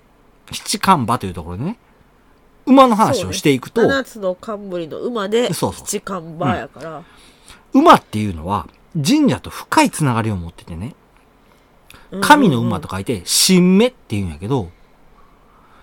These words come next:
Speaker 1: それは神様が乗る馬っていうところで、現在も神馬を飼われてる神社も存在するんだよね。
Speaker 2: 多いよね。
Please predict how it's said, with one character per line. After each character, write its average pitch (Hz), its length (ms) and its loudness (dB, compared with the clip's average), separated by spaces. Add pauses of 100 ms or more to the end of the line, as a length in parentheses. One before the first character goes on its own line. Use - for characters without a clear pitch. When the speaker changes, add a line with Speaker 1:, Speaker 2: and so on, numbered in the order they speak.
(120)
Speaker 1:
そ - 180 0
れ 294 80 -2
は 196 260 4
神 294 260 2
様 107 240 -2
が 90 100 -6
乗 92 160 -6
る 107 60 -6
馬 131 200 -2
っ - 40 -12 (320)
て 98 80 -6
い 92 40 -4
う - 20 -8
と 87 120 -10
こ 92 60 -10
ろ 92 100 -6
で、 143 260 -6 (420)
現 277 240 2
在 123 220 0
も 175 260 -2 (200)
神 214 580 2
馬 277 100 0
を 180 80 0
飼 - 240 -2
わ 120 140 2
れ 120 80 -4
て 127 100 -4
る 117 120 -2
神 160 240 -2
社 156 80 -4
も 208 140 -4
存 151 240 0
在 139 120 -2
す - 120 -8
る 123 80 -2
ん 95 60 -6
だ 78 80 -12
よ 80 60 -10
ね。 151 160 -8 (840)
Speaker 2:
多 440 220 10
い 233 120 0
よ 151 120 -2
ね。 156 160 -12